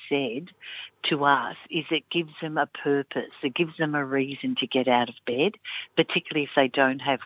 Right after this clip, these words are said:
work and they don't have family here and they might be feeling very worried about their visa status.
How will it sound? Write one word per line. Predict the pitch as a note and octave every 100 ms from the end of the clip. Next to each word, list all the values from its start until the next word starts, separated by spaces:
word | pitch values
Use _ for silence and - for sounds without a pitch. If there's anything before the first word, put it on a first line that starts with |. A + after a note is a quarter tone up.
| -
work | C3 B2+ B2 - -
and | A#2+ A#2 - - - - - -
they | C3
don't | C#3+ C3
have | C#3+ C3 -
family | C3+ B2+ B2+ B2+ B2+
here | B2 C3+ B2+ B2 B2
and | B2+ B2 A#2+
they | C3
might | C3 C3+ C3+
be | C3+ A#2+
feeling | C#3+ C3 B2+
very | B2 B2 B2 A#2+
worried | B2+ B2+ C3+ C3 C3
about | B2 B2+ A#2 -
their | C3 A#2+
visa | C3+ C3 - B2+ -
status. | B2+ B2+ - G3+